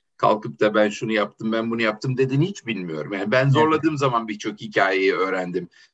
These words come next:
Speaker 1: Şurada çalıştı, burada çalıştı. Onun için bu bir müzik için hani pasaportunda işçi yazdırdığı hikayesi de çok güzeldir, değil mi? Hani işçi yazıyor. Çünkü hani bunu s-,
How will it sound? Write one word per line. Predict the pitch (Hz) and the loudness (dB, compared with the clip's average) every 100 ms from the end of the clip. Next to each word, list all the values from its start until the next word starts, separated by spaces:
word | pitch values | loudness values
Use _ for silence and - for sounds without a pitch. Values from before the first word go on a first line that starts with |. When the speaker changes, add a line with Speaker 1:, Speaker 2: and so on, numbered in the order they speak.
| _ | _
Speaker 1:
Şurada | - 135 131 123 | -2 2 4 4
çalıştı, | 120 117 - 127 117 | 4 2 4 2 2
burada | 120 113 | 2 2
çalıştı. | 110 107 104 143 123 | 2 0 0 0 2
Onun | 131 143 151 | 2 2 2
için | 139 151 139 | 0 0 2
bu | 135 135 | 2 4
bir | 143 135 - _ | 2 0 -8 _
müzik | 120 117 120 131 | -10 -8 -6 -6
için | 120 127 120 - | -4 -4 -6 -8
hani | 87 | -8
pasaportunda | - 110 - - 113 110 123 117 | -2 0 0 2 2 2 2 4
işçi | 117 123 - - 127 | 4 0 -6 0 4
yazdırdığı | 104 95 92 98 95 | 4 2 2 0 0
hikayesi | 92 90 90 90 90 92 | -4 -4 0 0 0 -2
de | 87 | -4
çok | - - | -4 -6
güzeldir, | 95 87 85 85 87 | -4 0 0 0 -2
değil | 143 | -2
mi? | |
Hani | 107 92 | -2 -4
işçi | - 104 - 160 | -8 -12 0 4
yazıyor. | 104 90 123 - _ _ - | 4 2 0 0 _ _ -10
Çünkü | 139 160 320 - - | 4 6 6 2 -4
hani | 117 123 117 | 0 0 0
bunu | 123 156 156 | 2 4 4
s-, | 135 - - | 2 -6 -14